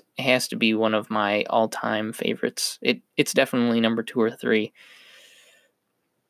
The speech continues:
But that's the drama side. Now, I also like funny anime. I,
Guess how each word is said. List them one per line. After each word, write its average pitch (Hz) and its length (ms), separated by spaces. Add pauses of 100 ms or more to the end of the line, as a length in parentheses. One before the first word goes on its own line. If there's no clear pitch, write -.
(640)
But - 160
that's 202 220
the 147 80
drama 120 500
side. - 640 (920)
Now, 143 680 (560)
I 123 80
also 180 300
like 131 300 (280)
funny 135 360
anime. 98 280
I, 98 260